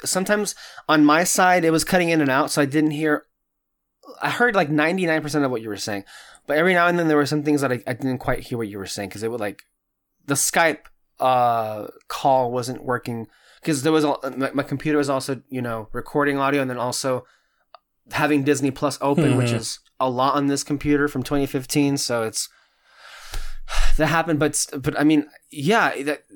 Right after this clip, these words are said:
Speaker 1: that's, that's a really interesting thing for you to have experienced. Us having very different reactions
Speaker 2: Yeah.
Speaker 1: to that one moment, and that pretty much is proof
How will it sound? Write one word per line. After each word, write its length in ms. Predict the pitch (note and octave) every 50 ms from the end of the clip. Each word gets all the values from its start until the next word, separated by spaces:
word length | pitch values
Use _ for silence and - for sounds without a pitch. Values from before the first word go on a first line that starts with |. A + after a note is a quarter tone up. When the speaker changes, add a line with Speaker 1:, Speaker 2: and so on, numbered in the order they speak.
| C#3 C3
Speaker 1:
that's, 300 | C3 A#2+ - - - - - - - -
that's 240 | D3+ F3 F#3+ -
a 100 | C#4 C4+
really 400 | G3 C#3+ D3 D3+ D#3 D#3 E3+ E3
interesting 600 | - - C3+ C3+ C#3+ C#3+ D3+ D3 C#3+ - E3 D#3 D3+
thing 140 | E3+ E3 D#3
for 120 | - D3+
you 140 | D3 D3 D3
to 60 | D3
have 120 | C#3+ C#3+
experienced. 680 | D3 - - - - B3+ C#4+ C4+ F#3 C3 G#2+ - - -
Us 180 | B2+ D#3 F3+ -
having 320 | G3 F#3 F#3 F#3 F#3 E3
very 260 | C#3 C#3+ C#3 D#3 F3+
different 320 | D#3 E3+ D#3 D3 - C#3+ D3
reactions 400 | C#3+ C#3 C3+ C#3 D3 D3 D3+ C#3+ C#3
Speaker 2:
Yeah. 200 | C3 B2 A#2 A2+
Speaker 1:
to 40 | C3
that 220 | C#3+ C#3 B2+ C#3
one 400 | C#3 C3 C3 C3 C#3 D3 D3 D3
moment, 400 | D3 D#3 E3 A3 G#3+ F#3+ D#3+ - -
and 220 | C#3 C#3+ C#3 D3+
that 220 | E3 D#3 F3+ - -
pretty 180 | G#3 G3 G3
much 260 | F#3+ F#3+ F3+ F#3 -
is 140 | D#3+ D3 C3+
proof 480 | - - - A#3 B3 G#3 G#3 G3+ -